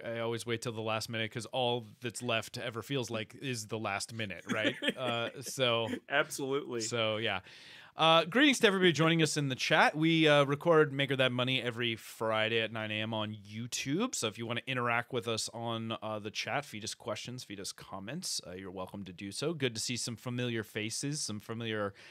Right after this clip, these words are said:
Speaker 1: avatars and handles and stuff in the,
Speaker 2: Yeah.
Speaker 1: in the chat. Uh, good international crowd again this morning, this evening, uh, depending on where you, where you're from. But, uh, <laughs> awesome. We got, uh, oh, there's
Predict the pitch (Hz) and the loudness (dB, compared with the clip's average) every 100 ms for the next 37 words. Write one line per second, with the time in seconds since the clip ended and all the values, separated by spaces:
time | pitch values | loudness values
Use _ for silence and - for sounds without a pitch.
0 | - - 127 123 - 123 117 170 156 123 | -14 -2 0 0 -2 0 2 2 0 -4
1 | 110 120 120 131 131 131 123 131 135 113 | -4 -2 -2 -4 -4 -4 -4 -2 0 -2
2 | 117 110 110 113 117 110 - - 110 139 | -2 -2 -4 -4 -8 -8 -6 -4 2 2
3 | 262 - 117 107 104 104 - - - - | 2 0 -2 0 0 -4 -6 -20 -20 -8
4 | - 151 147 160 156 147 147 151 143 - | 4 6 6 4 2 2 2 0 -2 4
5 | 143 151 180 170 160 185 160 127 151 160 | 6 8 6 4 2 2 0 -2 0 0
6 | 170 143 156 156 175 185 185 165 120 120 | 0 -2 -2 -2 -2 -2 -2 0 0 0
7 | 135 135 131 127 135 131 131 127 - 127 | -4 -4 -4 -2 -2 0 0 0 -2 -6
8 | 127 - 117 165 262 240 104 98 - 117 | -6 -4 -4 -4 -6 -8 -6 -6 -4 -6
9 | 98 101 - - - - - _ _ - | -4 -8 -12 -20 -20 -20 -20 _ _ -8
10 | - - - 143 151 196 233 226 123 127 | -4 -2 0 2 2 0 -2 -2 2 2
11 | 117 - 127 113 110 110 107 - - - | 2 2 0 2 2 0 -2 -8 -20 -20
12 | _ _ _ - - _ _ _ _ _ | _ _ _ -20 -20 _ _ _ _ _
13 | - 156 196 | -4 0 0